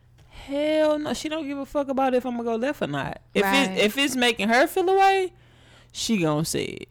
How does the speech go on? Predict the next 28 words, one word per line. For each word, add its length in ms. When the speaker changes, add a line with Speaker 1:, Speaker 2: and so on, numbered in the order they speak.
Speaker 1:
You 140
know 80
Speaker 2:
Yeah. 60
Speaker 1:
what 60
I'm 80
saying? 340
Speaker 2:
Yeah. 320
Speaker 1:
And 160
so 640
we 160
kinda 420
realized 920
day 240
one 680
that 180
we're 240
in 160
a 140
power 500
struggle. 640
Speaker 2:
Mm-hmm. 320
Speaker 1:
We 300
have 160
stepped 440
in 200
the 80
middle 440
of 560